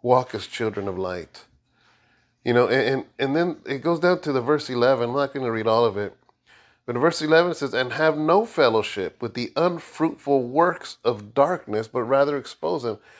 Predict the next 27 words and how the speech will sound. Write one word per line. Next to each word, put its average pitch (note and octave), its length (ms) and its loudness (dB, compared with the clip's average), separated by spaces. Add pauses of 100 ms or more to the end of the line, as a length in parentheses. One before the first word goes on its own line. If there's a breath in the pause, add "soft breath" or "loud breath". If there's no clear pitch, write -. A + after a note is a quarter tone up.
(200 soft breath)
This, F3 240 -2
see, F#3 160 -2
no, F#3 320 0 (120)
don't G3+ 180 0
get D4+ 140 -4
this A#2 180 -4
wrong, C3+ 280 2
right? B2 220 2
Don't, E3+ 400 -4
don't E3+ 200 0
ever F#3+ 160 0
become D#3+ 340 -4
the C#3+ 80 -4
Christian C3+ 560 -4 (580 soft breath)
that A2+ 200 6
you A2+ 140 -4
feel D3 440 0
like A#2 240 0
you're B2+ 160 2
too C3 300 -6
good G#2 580 0 (440)
to B2+ 120 -4
be B2+ 180 -2
around B2+ 300 2
your A2+ 140 0
old A#2+ 160 2
friends. A2 680 -4